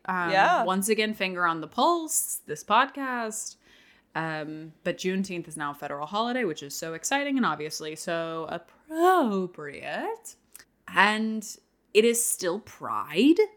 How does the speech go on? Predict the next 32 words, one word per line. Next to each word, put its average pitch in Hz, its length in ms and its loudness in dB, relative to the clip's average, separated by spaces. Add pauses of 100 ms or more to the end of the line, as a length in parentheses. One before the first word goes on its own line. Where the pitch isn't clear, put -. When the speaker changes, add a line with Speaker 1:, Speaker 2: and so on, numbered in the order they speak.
(520)
Speaker 1:
still 185 480 0
the 214 80 -4
month 208 240 -6
of 202 100 -10
June, 196 480 -6
still 170 280 -6
Pride 170 420 -8
Month. 175 340 -4 (240)
Speaker 2:
Yep. 127 180 0
Speaker 1:
And 180 460 4
because 220 440 0
of 240 160 -2
that, 185 440 0
we 202 220 -6
thought 175 760 0
that - 200 -6
we 175 180 -2
would 170 600 -2
sort 208 260 -2
of 190 340 -2 (800)
do 247 240 4
what 247 240 2
I 523 220 2
consider 392 360 0
to 233 100 -6
be 190 160 -2
our 156 80 0
favorite 156 340 -6
thing 156 160 -8
in 156 80 -8
the 147 80 -6
world, 180 540 0